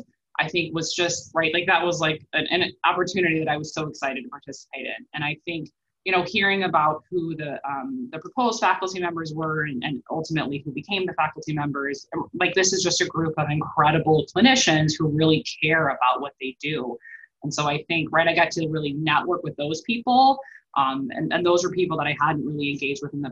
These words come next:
past. So that was a, a great opportunity. Um, and I think, you know, the, the whole experience to me was just sort of another one of those stamps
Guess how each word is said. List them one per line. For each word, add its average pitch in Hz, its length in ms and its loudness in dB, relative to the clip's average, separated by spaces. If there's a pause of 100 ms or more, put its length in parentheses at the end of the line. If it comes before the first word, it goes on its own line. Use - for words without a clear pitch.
past. 113 240 -4
So 143 100 -10
that 139 200 0
was 156 160 -4
a, 147 320 -10
a - 20 -4
great 147 300 -6
opportunity. 139 760 -6 (380)
Um, 123 240 0
and 185 80 4
I 202 120 4
think, 240 200 4
you 262 60 0
know, 247 100 2
the, - 200 0
the 254 80 6
whole 339 280 8
experience 208 640 2
to 196 80 -6
me 160 160 2
was 156 260 -4
just 175 340 -6
sort 165 200 0
of 160 100 -2
another 160 500 -4
one 156 140 -2
of 160 100 -6
those 147 240 -8
stamps 135 520 -8